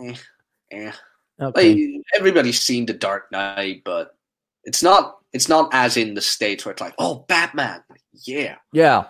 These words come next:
Speaker 2: yeah. No, he, it's pretty much a, a pillar within our cultural community, I'd, I, I'd say. I, I just was kinda, I'm like, "Here's a guy that runs around at tights at night and probably has some mental illness."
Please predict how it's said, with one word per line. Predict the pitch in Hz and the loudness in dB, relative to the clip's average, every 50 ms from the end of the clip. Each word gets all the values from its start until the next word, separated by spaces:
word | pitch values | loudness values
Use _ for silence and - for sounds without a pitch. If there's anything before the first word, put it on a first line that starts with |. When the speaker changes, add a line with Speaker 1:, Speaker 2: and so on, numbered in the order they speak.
| - _ - | -12 _ -4
Speaker 2:
yeah. | - 131 131 123 | 0 2 2 2
No, | 120 131 139 | 4 2 2
he, | 135 185 220 | 4 4 2
it's | 190 - 180 175 180 - | 2 2 0 -2 -2 -4
pretty | - - 254 247 | -4 -2 0 4
much | 208 175 - - | 4 4 4 6
a, | 151 131 117 98 - - - | 4 4 4 2 -2 -14 -10
a | - 104 | -10 -10
pillar | - - - - 156 156 139 135 131 120 113 101 90 104 | -10 -10 -6 0 2 4 4 6 4 2 2 0 -4 -8
within | - 107 - 110 104 | -14 -14 -12 -10 -10
our | 101 95 | -10 -10
cultural | - - 113 110 107 - - 101 95 | -8 -6 -6 -6 -6 -6 -8 -8 -8
community, | 90 - 107 95 95 95 95 90 90 87 87 | -8 -12 -14 -12 -10 -10 -10 -10 -10 -12 -12
I'd, | 87 87 85 - | -12 -14 -16 -14
I, | 92 85 85 - | -14 -14 -14 -10
I'd | - 90 87 85 - | -10 -10 -10 -10 -10
say. | - - 90 | -8 -2 0
I, | 107 107 - - - - - | 0 0 0 -4 -14 -6 0
I | - 156 160 | 2 4 4
just | 160 - - | 4 2 2
was | 143 120 | 0 -2
kinda, | - - 143 139 131 110 - 151 | 2 2 2 2 2 2 2 2
I'm | 139 143 | 2 4
like, | 147 143 127 - - _ _ _ _ _ _ - | 2 0 -2 -2 -8 _ _ _ _ _ _ -2
"Here's | 202 226 262 254 240 | 2 4 4 4 4
a | |
guy | 202 226 226 220 | 4 6 8 8
that | 208 185 | 8 6
runs | 196 202 208 175 180 | 6 4 4 4 2
around | 190 190 185 175 175 | 2 4 4 4 4
at | 160 139 | 2 0
tights | - 165 180 185 170 - | 0 2 2 2 2 0
at | 170 135 147 | -2 -2 0
night | 151 151 151 147 - | -2 -2 -2 -2 -4
and | 135 131 | -6 -4
probably | - 180 180 156 156 156 | 0 2 2 2 2 2
has | 151 143 139 - | 2 2 2 0
some | 143 127 | -2 -4
mental | 131 110 127 - 131 113 120 | -2 -4 -4 -2 -4 -4 -2
illness." | 117 113 110 98 85 85 - - - | -2 -4 -4 -6 -6 -8 -10 -12 -12